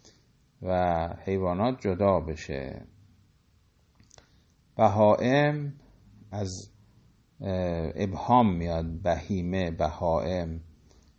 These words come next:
نه از ابهام میاد. یعنی یک حیوان نمی‌تونه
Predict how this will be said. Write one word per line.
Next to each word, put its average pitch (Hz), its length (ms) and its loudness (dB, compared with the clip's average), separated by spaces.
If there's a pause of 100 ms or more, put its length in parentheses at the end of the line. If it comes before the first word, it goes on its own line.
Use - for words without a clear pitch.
نه 110 80 -2
از 110 200 2
ابهام 92 520 0
میاد. 76 360 -6
یعنی 85 220 -4
یک 98 180 -4
حیوان 95 560 0
نمی‌تونه 85 760 -2